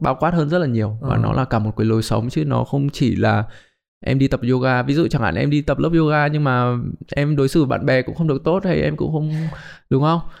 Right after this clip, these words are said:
Speaker 1: Em, <laughs> đấy, em, kiểu, em thấy con mèo, em sút con mèo <laughs> chẳng hạn, thì rõ ràng em không phải là một yogi thực sự.
Speaker 2: Ờ.
Speaker 1: Đấy, anh nghĩ là yoga nó,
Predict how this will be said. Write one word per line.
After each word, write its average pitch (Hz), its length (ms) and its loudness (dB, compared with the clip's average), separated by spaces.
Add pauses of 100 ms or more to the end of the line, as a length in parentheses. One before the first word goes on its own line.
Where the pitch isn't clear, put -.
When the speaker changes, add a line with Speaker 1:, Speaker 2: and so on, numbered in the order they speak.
(540)
Speaker 1:
Em, 156 580 -2
<laughs> 139 1040 2
đấy, 131 340 0
em, 165 460 2 (540)
kiểu, 117 340 4
em 151 240 0
thấy 135 160 2
con 160 140 0
mèo, 147 140 2
em 160 300 2
sút 208 200 -2
con 180 140 2
mèo 262 200 4
<laughs> - 40 6
chẳng - 180 2
hạn, 127 220 -2
thì 135 280 0
rõ 143 160 0
ràng 175 140 2
em 165 120 2
không 165 160 -2
phải 147 100 2
là 101 60 -2
một 120 180 0
yogi 147 160 2 (100)
thực 123 120 -2
sự. - 180 -4 (240)
Speaker 2:
Ờ. 120 420 -2
Speaker 1:
Đấy, - 180 -10 (220)
anh - 140 -8
nghĩ - 60 -4
là 127 280 -2 (180)
yoga 135 320 2
nó, 127 380 2